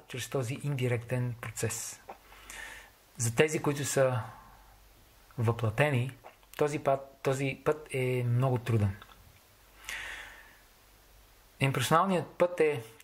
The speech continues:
труден, изпълнен с проблеми и страдания и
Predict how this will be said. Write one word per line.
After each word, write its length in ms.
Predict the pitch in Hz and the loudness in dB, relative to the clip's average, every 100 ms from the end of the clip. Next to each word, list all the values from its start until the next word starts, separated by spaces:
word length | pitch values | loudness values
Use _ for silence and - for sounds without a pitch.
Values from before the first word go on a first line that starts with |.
| - | 0
труден, 480 | 156 165 151 147 117 | 2 2 0 -2 -8
изпълнен 380 | 127 - 143 143 | -12 -4 -2 -2
с 380 | - 117 - - _ - - - _ _ _ - - - | -4 -6 -8 -12 _ -20 -20 -20 _ _ _ -20 -20 -12
проблеми 580 | - 123 139 147 139 123 - 135 | -2 2 4 4 0 -2 -8 -12
и 60 | |
страдания 680 | 110 120 117 139 139 120 131 - _ _ - | -10 -4 0 0 0 -4 -8 -16 _ _ -10
и 380 | 135 131 131 | -6 -6 -8